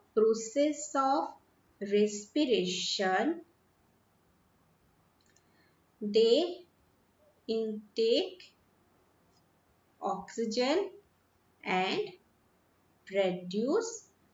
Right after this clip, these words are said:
carbon dioxide. But the question is, through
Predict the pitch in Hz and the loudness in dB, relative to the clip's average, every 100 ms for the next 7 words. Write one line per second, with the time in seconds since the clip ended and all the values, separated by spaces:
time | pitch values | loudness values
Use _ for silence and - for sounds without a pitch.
0 | _ 269 285 302 320 233 185 180 180 160 | _ 4 6 6 4 4 2 2 -2 -4
1 | 156 - - - 262 247 330 - 233 214 | -6 -12 -12 -6 -4 0 0 2 0 0
2 | - - - 302 320 - 202 202 269 403 | -2 -4 0 2 2 0 -2 0 0 0
3 | - - - - _ _ - 262 311 349 | -4 -10 -20 -20 _ _ -4 2 4 4